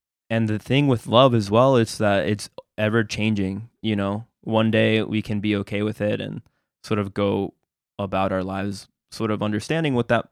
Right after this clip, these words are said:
may mean for us, but it's always changing, I think. Um, you know, and so, uh, yeah, this year has been definitely difficult for many people, of course, and, yeah, I, I understand sort of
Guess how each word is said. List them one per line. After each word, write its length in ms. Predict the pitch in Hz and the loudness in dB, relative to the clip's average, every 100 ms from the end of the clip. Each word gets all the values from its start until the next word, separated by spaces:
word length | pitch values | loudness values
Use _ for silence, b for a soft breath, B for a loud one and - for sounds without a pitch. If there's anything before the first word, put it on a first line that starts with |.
| _ | _
may 140 | 110 | -2
mean 200 | 110 113 | 0 0
for 220 | 120 110 - | -2 -4 -2
us, 240 | 113 110 | -4 -4
but 260 | - 107 - _ | -6 -8 -8 _
it's 140 | - - | -16 -6
always 260 | 107 107 | -2 -2
changing, 420 | - 117 110 110 - | -2 -4 -2 -4 -6
I 120 | 110 | -8
think. 340 | - - - _ _ _ _ _ _ _ - | -8 -10 -12 _ _ _ _ _ _ _ -4
Um, 580 | 101 98 95 98 95 - _ _ _ _ | 0 0 0 -4 -10 -14 _ _ _ _
you 140 | 110 | -2
know, 300 | 101 98 95 - | 0 0 -2 -4
and 220 | 101 98 | -6 -6
so, 460 | 98 - 101 95 98 | -6 -4 -4 -2 -6
uh, 360 | 98 85 65 104 _ _ _ _ _ _ _ _ _ | -8 -8 -10 -12 _ _ _ _ _ _ _ _ _
yeah, 220 | 180 160 | 6 6
this 280 | 110 135 - | 6 2 6
year 140 | 160 | 6
has 180 | 175 151 | 6 2
been 200 | 147 139 | 2 2
definitely 540 | 117 123 143 135 123 107 | 2 0 0 0 -2 -4
difficult 400 | 117 117 120 117 | -4 -4 -2 -2
for 100 | - | -2
many 220 | 107 104 104 | -2 -2 -2
people, 440 | 104 98 95 101 - | -4 -4 -8 -8 -10
of 160 | 104 - | -8 -6
course, 300 | 104 101 - | -4 -6 -6
and, 220 | 95 101 - _ | -12 -14 -20 _
yeah, 200 | 110 101 | -8 -4
I, 120 | 107 | -2
I 140 | 104 110 | -2 -2
understand 480 | 101 98 104 101 98 | -2 -4 -4 -4 -4
sort 160 | 104 | -4
of 140 | 101 | -4